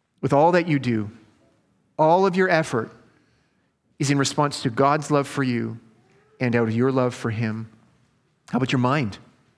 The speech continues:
Your thoughts? What do you use your mind to pursue? What do you use your intellect? Are you doing these as ways to love God more?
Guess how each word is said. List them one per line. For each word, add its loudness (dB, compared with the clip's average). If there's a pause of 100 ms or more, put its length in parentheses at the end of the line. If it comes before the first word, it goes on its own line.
(920)
Your -8
thoughts? -6 (1300)
What 0
do 2
you 4
use 2
your 2
mind 2
to -2
pursue? -2
What 2
do 0
you 0
use 0
your 0
intellect? -2 (1800)
Are 2
you 4
doing 4
these 2
as 2
ways 2
to -2 (260)
love 0
God 0
more? -2